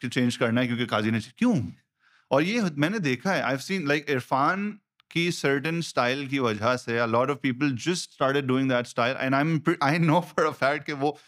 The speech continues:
out of inspiration नहीं थी, because अगर out of inspiration होती तो then Irfan should have gotten credit, right?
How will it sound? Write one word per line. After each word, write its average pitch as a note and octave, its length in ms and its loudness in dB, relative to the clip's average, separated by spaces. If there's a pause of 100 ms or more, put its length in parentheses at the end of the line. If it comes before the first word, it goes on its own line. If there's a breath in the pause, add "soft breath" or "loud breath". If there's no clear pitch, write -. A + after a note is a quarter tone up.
(260 soft breath)
out B2+ 160 2
of C#3+ 80 -6
inspiration B2+ 520 2
नहीं D3+ 200 0
थी, F#3 100 -4
because D#3 240 4
अगर D#3 160 0
out D3+ 180 2
of F3 80 -2
inspiration D3+ 460 0
होती E3 220 2
तो G3 120 2
then F3+ 160 2
Irfan E3 320 0
should F3+ 160 -4
have E3 120 0
gotten D#3+ 300 0
credit, B2+ 260 2
right? G#2 160 -2